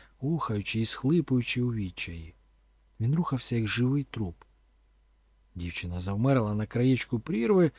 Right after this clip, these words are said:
стоячи нерухомо, з п'ятами над провалям, а Хемса, впавши на коліна і голосячи повз до неї, простягаючи вперед руки,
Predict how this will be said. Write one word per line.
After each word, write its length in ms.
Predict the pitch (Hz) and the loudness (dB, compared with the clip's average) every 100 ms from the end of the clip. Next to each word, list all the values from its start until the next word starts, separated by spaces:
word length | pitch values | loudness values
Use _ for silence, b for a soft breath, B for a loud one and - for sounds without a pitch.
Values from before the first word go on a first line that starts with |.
| b b - | b b -10
стоячи 500 | - 131 131 - 117 | -2 2 2 2 2
нерухомо, 640 | 127 135 - 214 220 147 | 4 4 4 4 6 6
з 80 | - | 2
п'ятами 580 | - 123 170 160 117 117 | 0 -2 0 0 0 2
над 160 | 117 - | 0 -2
провалям, 640 | 131 151 220 202 165 135 b b - | -2 0 2 4 4 2 b b -12
а 100 | 95 | -10
Хемса, 500 | - 151 131 - 95 | -8 -6 -6 -6 -10
впавши 540 | - 123 127 110 - | -8 -2 -2 -2 -4
на 120 | 104 | -4
коліна 540 | 110 117 139 151 123 110 B B - | -4 2 4 6 6 2 B B -4
і 60 | 110 | 2
голосячи 680 | 123 135 - 170 151 131 | 6 6 6 6 6 4
повз 460 | 120 156 180 151 120 | 2 4 6 8 6
до 120 | 127 | 4
неї, 260 | 139 165 135 | 6 6 6
простягаючи 800 | 127 131 - 139 170 151 - 131 | 4 2 2 4 6 4 4 0
вперед 420 | - 151 156 143 | 4 4 6 6
руки, 400 | 220 214 156 | 2 4 4